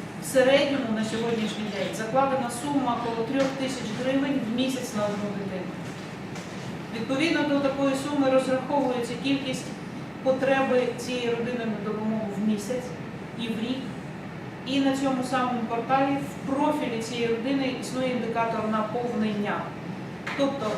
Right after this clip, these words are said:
якщо родина отримала ті гроші, які їй потрібні, вона переходить, відповідно, це демонструється на порталі, скільки грошей вона отримала відповідно до своїх потреб. Як тільки вона отримала необхідну кількість коштів,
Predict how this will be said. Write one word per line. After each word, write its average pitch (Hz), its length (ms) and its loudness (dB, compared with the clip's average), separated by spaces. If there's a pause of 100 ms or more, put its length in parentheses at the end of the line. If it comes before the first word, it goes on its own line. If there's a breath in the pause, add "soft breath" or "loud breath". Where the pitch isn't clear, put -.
(120)
якщо 240 320 -2
родина 262 520 2
отримала 294 600 2 (140)
ті 269 100 0
гроші, 277 340 0
які 254 320 -2
їй 247 80 -2
потрібні, 240 640 -4 (180)
вона 262 300 2
переходить, 262 640 2
відповідно, 233 480 -2 (120)
це 254 80 2
демонструється 240 760 0
на 220 100 2
порталі, 202 520 0
скільки 269 560 0
грошей 226 440 0
вона 208 200 0 (100)
отримала 226 520 0 (560)
відповідно 220 540 -2
до 202 60 0
своїх 202 260 -2
потреб. 185 400 -4 (640)
Як 214 100 -8
тільки 311 320 0
вона 269 220 4
отримала 254 560 2
необхідну 226 600 -2
кількість 208 360 -6 (100)
коштів, 277 320 0